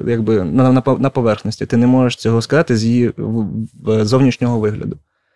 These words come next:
І це, типу, максимально про дітей, тому що ти, ну, розумом ти, ти знаєш, що, типу, не могло воно пройти безслідно. Точно якийсь, е, слід, е, ці всі, цей весь експірієнс залишить, проте по ним візуально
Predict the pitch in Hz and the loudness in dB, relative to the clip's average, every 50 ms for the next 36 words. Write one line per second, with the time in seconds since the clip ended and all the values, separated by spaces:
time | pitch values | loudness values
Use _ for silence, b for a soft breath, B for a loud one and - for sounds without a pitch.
0 | _ _ _ - 101 107 - 147 147 160 135 - 135 123 131 131 117 - - 135 | _ _ _ -6 -4 -2 -2 0 0 0 2 2 4 4 4 4 4 2 2 4
1 | 143 147 147 147 147 139 135 123 113 - 127 117 127 131 123 - 127 110 104 - | 4 4 4 4 4 4 4 2 2 0 0 0 0 0 2 2 2 2 2 2
2 | 101 104 107 107 107 - - 117 110 110 110 107 B B B B B B B B | 0 0 0 0 0 0 0 2 2 2 2 0 B B B B B B B B
3 | _ - 120 123 123 120 120 120 117 110 - 131 123 107 107 143 151 147 135 123 | _ 2 4 4 6 6 6 4 4 4 4 4 4 4 4 4 4 4 4 2
4 | 117 117 113 113 - - 120 117 110 107 104 98 98 - - - - 123 117 113 | 4 4 2 2 0 0 0 2 2 2 0 -2 -4 -6 -8 -4 -2 0 2 4
5 | 135 139 139 131 - 98 104 - - - - 104 - _ - 107 - - 113 113 | 4 4 6 4 4 2 0 -4 -4 -4 -4 -6 -4 _ -4 -4 0 2 4 4
6 | 120 123 127 131 135 135 131 120 113 113 127 127 131 123 107 104 104 104 101 92 | 6 6 6 6 6 4 4 2 2 0 0 2 2 2 2 2 0 0 -2 -2
7 | - - - - - 92 98 101 104 - - 151 170 190 175 - - - - _ | -2 -4 -4 -4 -4 -2 -2 -2 -2 -2 0 2 2 2 2 0 -4 -6 -8 _
8 | _ _ _ _ _ _ _ _ _ _ _ _ _ _ - 143 143 - - 127 | _ _ _ _ _ _ _ _ _ _ _ _ _ _ 0 2 2 2 2 2
9 | 110 110 110 98 107 - - 120 117 107 - - 110 110 107 107 107 104 98 92 | 2 4 2 2 0 0 0 0 0 0 0 0 0 2 2 2 2 0 0 -2
10 | - - - - - 123 123 131 131 - - 113 104 104 104 98 - - - 117 | -2 -4 -6 -4 0 2 2 2 2 2 0 0 0 0 0 -2 -2 -4 -4 -4
11 | - - - - 120 117 117 113 110 107 104 - - - - - 117 117 117 110 | -4 -4 -2 0 0 2 2 2 2 2 0 0 -2 -4 -2 0 0 2 0 0
12 | - 113 - - - 143 139 123 120 113 110 101 101 120 147 202 220 - - - | -2 -4 -6 -4 -2 0 2 2 4 2 2 2 0 2 2 2 2 0 -2 -4
13 | - - - 110 - 139 135 - - 123 135 165 226 294 330 240 151 135 117 110 | -4 -4 -4 -2 0 0 -2 0 2 2 4 4 4 4 4 4 2 2 2 2
14 | 117 123 143 196 247 240 185 123 101 | 2 2 2 2 2 2 2 2 0